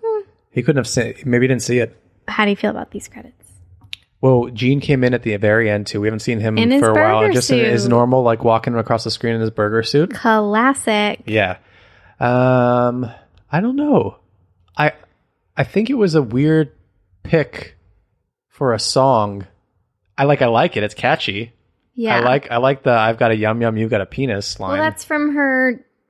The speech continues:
Speaker 1: her chant
Speaker 2: Yeah,
Speaker 1: why
Speaker 2: yeah.
Speaker 1: she gets kicked off.
Speaker 2: I'm just trying to think what they c-, also could have done in these end credits that would have been a little more.
Speaker 1: I know, because there's nothing really from the field trip. I don't know if it's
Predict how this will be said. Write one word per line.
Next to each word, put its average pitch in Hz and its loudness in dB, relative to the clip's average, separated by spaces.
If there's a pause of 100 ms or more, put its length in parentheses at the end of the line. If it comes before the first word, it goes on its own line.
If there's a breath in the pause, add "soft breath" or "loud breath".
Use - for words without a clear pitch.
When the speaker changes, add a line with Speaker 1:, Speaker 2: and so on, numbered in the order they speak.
(100)
Speaker 1:
her 233 -2
chant 220 -2
Speaker 2:
Yeah, 139 4
Speaker 1:
why 226 2
Speaker 2:
yeah. 113 2
Speaker 1:
she 226 -2
gets 220 -4
kicked - -8
off. 175 0
Speaker 2:
I'm 151 -2
just 147 0
trying 143 0
to 127 0
think 120 -4 (1120)
what 120 0
they 110 4
c-, - -8 (140)
also 113 -2
could 107 -4
have 98 -6
done 92 -2
in 113 0
these 104 2
end 101 0
credits 95 -4
that 101 0
would 101 0
have 95 -4
been 98 -2
a 95 -4
little 98 -4
more. 98 -6 (540 loud breath)
Speaker 1:
I 262 0
know, 277 4
because 262 -2
there's 277 2
nothing 302 0
really 269 2
from 233 0
the 202 0 (240)
field 233 2
trip. 190 -2 (600 loud breath)
I 233 -2
don't 277 4
know 311 2
if 294 -6
it's - -10